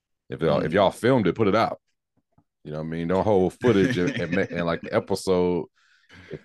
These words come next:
Speaker 1: feels dated now.
Speaker 2: I don't even think it's that, man. I just think, <laughs> I think it's, I think it's forced.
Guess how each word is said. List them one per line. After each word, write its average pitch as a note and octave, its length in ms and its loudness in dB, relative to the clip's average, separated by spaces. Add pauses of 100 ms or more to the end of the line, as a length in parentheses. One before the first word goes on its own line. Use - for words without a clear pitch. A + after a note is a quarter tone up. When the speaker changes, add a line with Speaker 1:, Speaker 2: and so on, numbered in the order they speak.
Speaker 1:
feels F#2+ 360 2
dated F#2+ 440 0
now. - 420 -12 (1300)
Speaker 2:
I G2+ 160 2
don't A2 140 2
even F#2 180 -4
think F#2 100 -6 (220)
it's E2+ 320 -10
that, F#2 240 0
man. F2 300 -4
I F#2 160 0
just F#2+ 260 -8
think, F#2 240 -6 (120)
<laughs> - 120 -20 (960)
I G#2+ 140 2
think A2+ 260 -2
it's, G2 220 -6 (260)
I F2+ 140 0
think F2+ 180 -8
it's F2 160 -6
forced. G2+ 640 -2